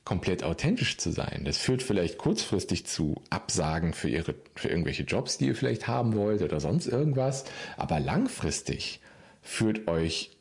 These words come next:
authentisch zu sein zu einem Leben, was ganz viel Freude, Freiheit, Authentizität, Flow und Freiheit. Ich glaub, das habe ich doppelt gesagt, aber das ist auch wert, doppelt genannt zu werden.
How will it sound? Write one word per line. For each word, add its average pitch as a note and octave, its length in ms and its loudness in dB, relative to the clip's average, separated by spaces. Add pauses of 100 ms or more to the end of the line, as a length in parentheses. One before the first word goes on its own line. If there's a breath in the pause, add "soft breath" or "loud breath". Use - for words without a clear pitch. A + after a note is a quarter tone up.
(140)
authentisch E3 640 0
zu - 120 -2
sein D#2 500 0 (340 loud breath)
zu - 240 -4
einem D2 240 0
Leben, A2 500 4
was D#2+ 160 -2
ganz G#2 220 0
viel D2+ 160 -2
Freude, C#3+ 580 0 (160 loud breath)
Freiheit, G2+ 760 0
Authentizität, - 1160 0 (280 loud breath)
Flow F#2 720 2 (460 loud breath)
und E2+ 400 2
Freiheit. C#3+ 760 0 (440)
Ich - 80 -14
glaub, - 240 -2
das - 100 -8
habe D#2 140 -2
ich - 80 -6
doppelt G#2+ 260 0
gesagt, A#2 340 0
aber A#2+ 160 2
das C3+ 140 2
ist D#3 180 0
auch A2 260 0
wert, - 360 0
doppelt E2+ 260 0
genannt D2+ 300 0
zu D#2 140 0
werden. D2+ 260 2